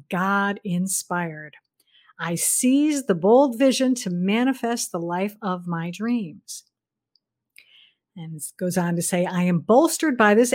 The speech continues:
affirmation as I align with the vibration of a higher vision. I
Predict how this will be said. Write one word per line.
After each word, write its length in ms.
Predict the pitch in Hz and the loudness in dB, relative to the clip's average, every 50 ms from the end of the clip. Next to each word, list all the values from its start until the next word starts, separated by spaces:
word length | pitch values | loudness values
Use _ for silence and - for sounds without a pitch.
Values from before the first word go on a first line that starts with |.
| - | 2
affirmation 720 | - 302 311 302 240 226 208 185 175 170 - 180 180 - - | 2 2 2 4 4 2 4 4 2 0 0 -2 -6 -4 -4
as 180 | 185 180 170 | -4 -2 0
I 160 | 190 175 170 | 0 0 0
align 600 | 175 185 175 170 175 185 202 214 226 247 262 262 | 0 -2 -2 -2 0 2 2 4 4 4 4 4
with 140 | 254 208 - | 2 2 0
the 60 | - 170 | -2 -4
vibration 800 | 151 147 175 170 175 165 - 185 196 208 226 226 - 277 262 247 | -4 -2 -2 -2 -2 -4 -2 -2 0 0 0 -2 -2 -2 -2 -2
of 140 | 233 190 165 | -2 -4 -4
a 100 | 165 151 - - - | -4 -6 -6 -6 -2
higher 420 | - 190 190 190 190 196 196 196 175 | -2 0 0 -2 -4 -4 -6 -6 -4
vision. 520 | 160 175 175 165 - 170 151 139 160 _ _ _ _ _ _ _ - - - - - - | -2 -2 -2 -2 -4 -6 -8 -10 -14 _ _ _ _ _ _ _ -20 -20 -20 -20 -10 -2
I 140 | - 208 214 | 2 2 2